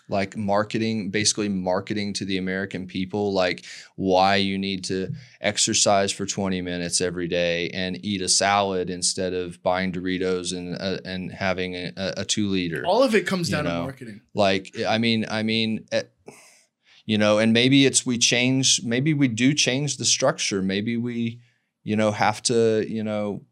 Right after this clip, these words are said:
Speaker 1: make the cost structure different as well.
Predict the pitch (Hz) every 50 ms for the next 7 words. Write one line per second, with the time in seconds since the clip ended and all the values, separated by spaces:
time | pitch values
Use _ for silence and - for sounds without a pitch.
0 | _ _ _ _ _ _ _ _ _ _ _ _ _ _ _ _ _ _ _ _
1 | _ _ _ _ _ _ _ _ _ _ _ _ _ - - 113 113 117 - 113
2 | - - 117 123 127 - - - - 98 92 - - - 87 87 95 92 92 -
3 | 92 92 90 87 90 - 92 101 123 131 - - 104 101